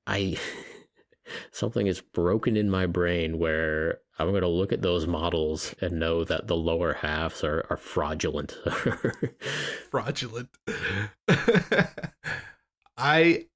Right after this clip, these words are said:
Speaker 2: I completely understand, like, that feeling. I think, like, on one hand, it's nice to be, like, completionist, right? And have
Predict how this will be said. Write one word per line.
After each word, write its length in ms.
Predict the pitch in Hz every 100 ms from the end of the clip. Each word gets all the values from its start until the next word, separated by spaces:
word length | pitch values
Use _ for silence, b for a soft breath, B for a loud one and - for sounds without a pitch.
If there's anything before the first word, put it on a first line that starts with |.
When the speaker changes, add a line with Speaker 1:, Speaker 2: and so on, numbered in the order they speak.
| -
Speaker 2:
I 220 | 127 175
completely 680 | 165 - 127 - 147 156 160
understand, 800 | 139 135 131 139 120 120 117 117 _ _ _ _ _ _ _ _ _ _ 123
like, 280 | 123 113 - -
that 200 | 113 107 -
feeling. 400 | 127 139 185 240 _ _ _ _ _ _ _ -
I 100 | 135
think, 600 | - 160 175 156 - - _ _ _ _ _ _ _ _ _ _ _ _ _ _ -
like, 160 | 139
on 160 | 160 160
one 140 | 190
hand, 260 | 190 180 165
it's 160 | 139 143
nice 340 | 127 131 135
to 80 | -
be, 340 | 120 123 123
like, 260 | 120 113 - _ -
completionist, 1000 | 120 117 120 139 - 131 135 - - - _ _ _ _
right? 340 | 123 135 135 -
And 200 | - 117
have 420 | 123 131 127 123